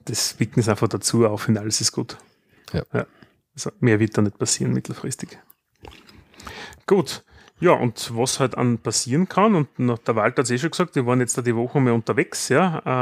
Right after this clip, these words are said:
Speaker 1: Äh, der Walter hat mir da so nette Koordinaten geschickt, ja. Und offensichtlich hat das ein türkischer Sattelzugführer auch gehabt, ja. Äh, stehst auf einmal irgendwo in der Pampa und kommst nicht mehr viel weiter, ja.
Speaker 2: Ja,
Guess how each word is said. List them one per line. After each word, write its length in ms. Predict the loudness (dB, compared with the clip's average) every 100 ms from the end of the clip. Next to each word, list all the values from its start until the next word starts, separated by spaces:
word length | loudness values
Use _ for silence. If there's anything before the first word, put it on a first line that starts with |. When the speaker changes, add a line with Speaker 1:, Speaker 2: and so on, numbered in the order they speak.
| 2 4 2 2
Speaker 1:
Äh, 40 | 0
der 140 | 0
Walter 320 | 2 0 0
hat 140 | -2 -2
mir 80 | -2
da 140 | 0
so 180 | 2 4
nette 280 | 4 0 -2
Koordinaten 640 | 0 2 2 0 -4 -4
geschickt, 420 | -2 -2 -4 0
ja. 160 | 2 2 -2 -14 -2
Und 80 | 0
offensichtlich 640 | 2 0 -2 -6 -6 -4
hat 140 | -4
das 120 | -4
ein 80 | -4
türkischer 380 | -4 -4 -4 -2
Sattelzugführer 1900 | 0 0 2 4 4 2 -4 -12 -20 _ -6 -4 -4 -10 -8 -2 0 2 2
auch 80 | 0
gehabt, 380 | 0 0 -2 0
ja. 160 | 2 0 -8 -18 -12 -2 0 2 2
Äh, 40 | 0
stehst 400 | -2 -2 0 0
auf 120 | 2
einmal 260 | 2 4 2
irgendwo 280 | 0 0
in 100 | 0
der 100 | -2
Pampa 440 | -4 -2 -2 0 0
und 120 | 0
kommst 260 | 0 -2 -2
nicht 140 | -4
mehr 80 | -4
viel 180 | -4 0
weiter, 400 | 0 0 -10 -2
ja. 120 | 2
Speaker 2:
Ja, 100 | 4